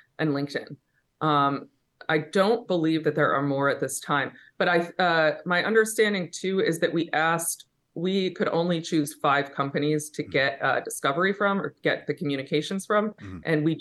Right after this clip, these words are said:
Speaker 1: chose those. So it may be that we only have those communications because we didn't ask for other companies. So I don't know if there could be more involved.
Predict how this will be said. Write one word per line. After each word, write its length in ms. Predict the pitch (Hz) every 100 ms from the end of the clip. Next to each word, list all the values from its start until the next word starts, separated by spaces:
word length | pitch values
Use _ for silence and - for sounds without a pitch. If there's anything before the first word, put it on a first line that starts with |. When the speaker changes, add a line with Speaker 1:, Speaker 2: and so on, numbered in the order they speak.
| -
Speaker 1:
chose 260 | 160 170 170
those. 360 | 196 196 190
So 100 | -
it 100 | 160 170
may 200 | 180 202
be 160 | 196
that 300 | 190 175 -
we 240 | - 160 170
only 340 | 160 165 165 151
have 320 | 156 151 147
those 180 | 143 143
communications 560 | 147 139 139 127 143
because 240 | 147 151 147
we 80 |
didn't 220 | 139 139 -
ask 320 | 139 139 - -
for 100 | 135
other 180 | 131
companies. 400 | 117 139 131 131 -
So 60 |
I 120 | 139
don't 160 | 156 147
know 140 | 147 139
if 80 | -
there 100 | -
could 160 | 147 -
be 60 |
more 220 | - -
involved. 380 | - - - 170